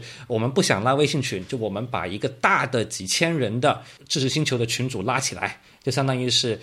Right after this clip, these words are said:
设置一个小小的门槛，能跟大家进行一个互动啊，就仅此而已哈。所以我们其实把知识星球当做一个，呃，我们的听众的一个社群来去使用。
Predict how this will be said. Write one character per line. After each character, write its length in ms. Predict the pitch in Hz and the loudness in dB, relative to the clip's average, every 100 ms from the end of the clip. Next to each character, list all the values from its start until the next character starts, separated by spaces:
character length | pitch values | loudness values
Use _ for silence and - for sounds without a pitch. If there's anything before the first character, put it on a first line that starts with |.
| - - | -10 0
设 240 | - 170 | 4 4
置 160 | - 139 | 2 0
一 60 | |
个 100 | 127 | 0
小 160 | 127 127 | 0 0
小 140 | 131 | 0
的 80 | 107 | 0
门 160 | 98 131 | -2 -4
槛， 180 | 117 120 | -6 -8
能 100 | 104 | -6
跟 140 | 117 | -4
大 80 | 123 | -2
家 80 | 117 | -2
进 160 | 117 120 | -2 -4
行 180 | 117 | -4
一 60 | 98 | -4
个 140 | 95 | -6
互 180 | 110 143 | -4 -2
动 100 | 143 - - - | -2 -4 -10 -16
啊， 180 | - 95 | -14 -12
就 100 | - | -10
仅 180 | 104 104 | -8 -6
此 200 | 117 - | -6 -6
而 120 | 90 | -6
已 140 | 110 95 | -6 -4
哈。 260 | - 135 - - - | -4 -6 -8 -16 -8
所 180 | - | 0
以 80 | 131 | 2
我 140 | 120 101 | 2 0
们 180 | 98 | -2
其 140 | 117 117 | -2 -2
实 100 | 123 | -2
把 300 | 120 92 - - | -2 -2 -4 -14
知 140 | - 135 | -2 0
识 40 | |
星 140 | 123 127 | 0 0
球 160 | 113 | -2
当 260 | 110 139 147 | 0 -2 0
做 240 | 147 120 | 0 0
一 200 | 98 90 - | 0 -6 -8
个， 280 | - 98 90 - - - | -4 -4 -4 -12 -20 -8
呃， 320 | 107 95 - - _ _ | -4 -4 -4 -14 _ _
我 160 | 123 107 | -2 -2
们 240 | 98 110 | -2 -2
的 280 | 131 113 - | 0 -2 -4
听 340 | - 185 185 190 | -4 0 2 4
众 320 | 226 170 117 | 4 2 2
的 180 | 107 92 | 0 0
一 140 | 92 | -4
个 420 | 98 - 104 92 - _ _ _ - | -6 -4 -4 -4 -12 _ _ _ -2
社 240 | - 285 | 4 4
群 340 | 160 - 101 92 | 6 4 2 -4
来 140 | 110 98 | -6 -6
去 160 | - | -4
使 300 | 113 - - - | -4 -2 -4 -6
用。 140 | 120 | -8